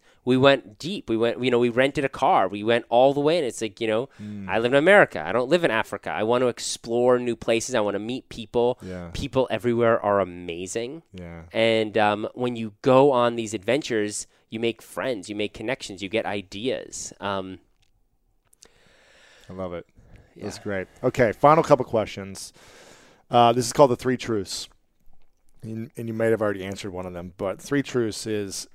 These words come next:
Speaker 2: if this is the last day for you many, many years from now, and, um, everything you've created is erased for whatever reason, it's gone. Everything you put out there, content, books, the city, it's all just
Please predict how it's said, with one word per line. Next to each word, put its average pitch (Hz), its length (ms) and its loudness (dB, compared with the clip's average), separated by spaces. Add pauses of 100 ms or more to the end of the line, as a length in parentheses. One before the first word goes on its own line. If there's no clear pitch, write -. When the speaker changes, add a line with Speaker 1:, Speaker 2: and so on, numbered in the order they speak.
(180)
Speaker 2:
if 92 100 -12
this 113 220 -6
is 101 100 -10
the 101 160 -4
last 98 320 -4
day 101 140 -6
for - 160 -12
you 90 320 -10
many, 98 260 -10
many 98 220 -10
years 92 200 -10
from 92 160 -18
now, 87 300 -12 (640)
and, 101 360 -6
um, 98 340 -2
everything 127 240 -2
you've 117 140 -6
created 120 340 0
is 107 220 -6
erased 104 560 -6 (320)
for - 140 -8
whatever 104 260 -4
reason, 95 280 -10
it's 82 140 -18
gone. 80 360 -10 (640)
Everything 110 200 -8
you 101 80 -12
put 104 160 -8
out 107 240 0
there, 104 240 -4
content, 101 580 -12
books, 101 340 -10
the - 120 -16
city, 101 440 -6
it's - 220 -10
all 101 400 -4
just - 300 -16